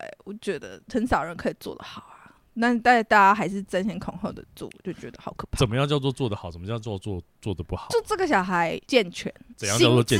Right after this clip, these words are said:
Speaker 2: 全？
Speaker 1: 心智，心智与，就身心灵健全。
Speaker 2: 所以你的意思是说，现在社会上的人，很多人都身-，没有人身心健全吗？
Speaker 1: 很多人不是啊。
Speaker 2: 我说没有人吗？
Speaker 1: 有啦。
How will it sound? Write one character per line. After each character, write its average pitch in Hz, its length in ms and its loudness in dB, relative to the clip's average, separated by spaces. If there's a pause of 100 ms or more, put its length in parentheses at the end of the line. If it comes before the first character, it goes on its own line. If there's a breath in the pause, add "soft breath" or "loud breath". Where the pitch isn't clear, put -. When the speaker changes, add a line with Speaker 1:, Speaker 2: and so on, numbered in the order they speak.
Speaker 2:
全？ 85 220 -4
Speaker 1:
心 330 400 0
智， 285 320 -2
心 - 20 -6
智 - 0 -
与， 175 440 -10
就 349 120 2
身 302 220 4
心 302 240 -4
灵 220 220 -2
健 185 200 -2
全。 - 200 -8 (100)
Speaker 2:
所 160 160 2
以 - 20 4
你 117 60 2
的 110 80 2
意 131 80 2
思 131 60 -2
是 135 120 2
说， 127 160 2
现 127 200 2
在 123 100 2
社 123 220 0
会 123 100 4
上 117 160 0
的 98 100 -2
人， 90 140 -2
很 90 160 -8
多 104 140 -2
人 95 100 -2
都 95 100 -2
身-， 104 240 -4 (140)
没 117 100 -2
有 131 80 4
人 98 140 2
身 107 140 -4
心 110 120 -6
健 110 160 -4
全 101 200 -8
吗？ 92 260 -10
Speaker 1:
很 214 100 -2
多 262 140 0
人 349 140 -2
不 - 80 -8
是 - 160 -4
啊。 165 280 0 (240)
Speaker 2:
我 - 60 -12
说 120 100 -4
没 120 120 -2
有 110 100 -2
人 85 180 -8
吗？ 82 320 -10 (220 soft breath)
Speaker 1:
有 226 360 6
啦。 220 540 4